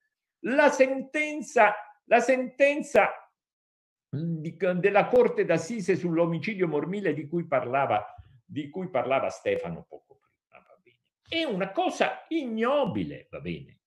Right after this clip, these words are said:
Sono sentenze che non hanno diritto di cittadinanza. E allora portare uno spettacolo che emozionasse,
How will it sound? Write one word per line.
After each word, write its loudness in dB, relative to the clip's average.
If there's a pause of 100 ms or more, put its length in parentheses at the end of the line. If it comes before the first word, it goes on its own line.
(1080)
Sono -2
sentenze -4
che -8
non -12
hanno -20
diritto -20
di -20
cittadinanza. -20 (100)
E 0
allora 4
portare -14 (400)
uno 0
spettacolo -14
che -4
emozionasse, -10